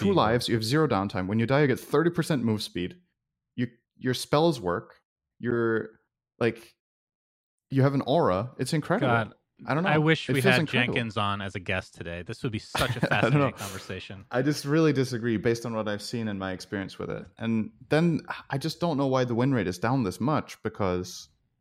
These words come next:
Speaker 1: like, maybe it's because people got used to playing it too much in an old way, but with, you lost one swap charge, right? But everything else seemingly in a lot of strategies I feel like is better. The
Speaker 2: Have
Speaker 1: stun
Speaker 2: you
Speaker 1: is way
Speaker 2: seen,
Speaker 1: better.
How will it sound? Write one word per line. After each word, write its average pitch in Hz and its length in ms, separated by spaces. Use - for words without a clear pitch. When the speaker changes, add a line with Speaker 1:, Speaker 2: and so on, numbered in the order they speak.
Speaker 1:
like, 127 140
maybe 147 260
it's 131 100
because 131 280
people 127 260
got 101 260
used 110 260
to 117 80
playing 101 280
it 101 120
too 127 140
much 113 220
in 110 60
an 98 120
old 98 260
way, 92 320
but 90 220
with, 98 500
you 127 120
lost 135 340
one 123 180
swap 123 280
charge, 80 380
right? 101 280
But 95 220
everything 117 420
else 104 300
seemingly 95 540
in 95 100
a 92 60
lot 98 220
of 101 60
strategies 101 480
I - 100
feel 107 220
like 98 160
is 85 120
better. 92 520
The - 60
Speaker 2:
Have - 40
Speaker 1:
stun 123 220
Speaker 2:
you 123 60
Speaker 1:
is 110 120
way 147 100
Speaker 2:
seen, 123 80
Speaker 1:
better. 87 400